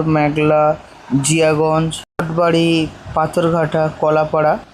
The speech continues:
আগামীকাল বাংলাদেশে এই সমস্ত জেলাগুলিতে বৃষ্টি শুরু হয়ে যাচ্ছে এবং অন্ধ্রপ্রদেশ,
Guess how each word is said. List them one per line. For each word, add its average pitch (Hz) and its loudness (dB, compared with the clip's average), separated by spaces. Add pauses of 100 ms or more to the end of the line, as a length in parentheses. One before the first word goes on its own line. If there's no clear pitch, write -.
(140)
আগামীকাল 180 2
বাংলাদেশে 165 0
এই 151 0
সমস্ত 160 -2
জেলাগুলিতে 151 0 (560)
বৃষ্টি 185 0
শুরু 180 2
হয়ে 170 4
যাচ্ছে 156 0 (100)
এবং 190 2 (600)
অন্ধ্রপ্রদেশ, 190 2